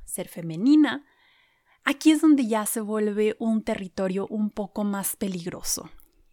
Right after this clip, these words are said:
Y no es que yo le esté rehuyendo a esa <laughs> conversación.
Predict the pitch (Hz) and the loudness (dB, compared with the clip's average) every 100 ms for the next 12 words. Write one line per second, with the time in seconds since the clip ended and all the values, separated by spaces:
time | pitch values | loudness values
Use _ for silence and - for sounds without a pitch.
0 | _ - 311 349 359 370 320 247 233 233 | _ 0 2 4 2 4 4 4 2 -2
1 | - 240 226 220 214 - - 190 190 190 | -4 -2 0 0 -2 -4 -2 -2 -2 -2
2 | 185 185 180 180 208 214 240 226 233 226 | -2 -2 0 0 0 2 2 0 2 2
3 | 220 - 196 - 247 262 | 0 -4 -8 -6 -4 -4